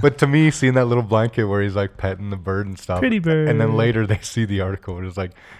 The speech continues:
Speaker 1: "Dead bird sold the blind kid."
Speaker 2: Yeah.
Speaker 1: <laughs> I like that. So
Speaker 2: Yeah.
Speaker 1: I, like, I don't, like I said, I don't hate a lot of the humor. I understand it, it's dated, it's not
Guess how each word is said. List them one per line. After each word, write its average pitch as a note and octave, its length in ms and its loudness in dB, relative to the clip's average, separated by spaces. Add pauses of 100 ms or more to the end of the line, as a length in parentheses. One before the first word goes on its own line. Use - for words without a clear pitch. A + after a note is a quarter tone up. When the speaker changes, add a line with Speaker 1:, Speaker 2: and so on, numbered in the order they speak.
(140)
Speaker 1:
"Dead A2 260 -2
bird G#2+ 280 2
sold G#2+ 300 -2
the G2+ 80 -4
blind - 480 -2
kid." - 240 2 (160)
Speaker 2:
Yeah. F#2+ 300 0 (260)
Speaker 1:
<laughs> - 260 -20
I A2+ 120 0
like E3 220 4
that. D#2 280 -4
So G2+ 120 6
Speaker 2:
Yeah. - 60 8
Speaker 1:
I, D#3 160 4 (220)
like, B2+ 300 -2
I C3+ 80 2
don't, D3+ 220 -2
like C3+ 120 -4
I C3+ 60 0
said, G#2+ 220 0
I F#2 40 -2
don't B2 220 0
hate G2 240 0
a G2+ 60 0
lot G2+ 160 0
of F2+ 60 -6
the F2 60 -6
humor. F#2+ 260 -6
I F#2+ 60 -2
understand F#2+ 460 -4
it, F2+ 80 -8 (180)
it's G#2 340 -12
dated, F#2 520 -4
it's - 240 -18
not F#2 340 -6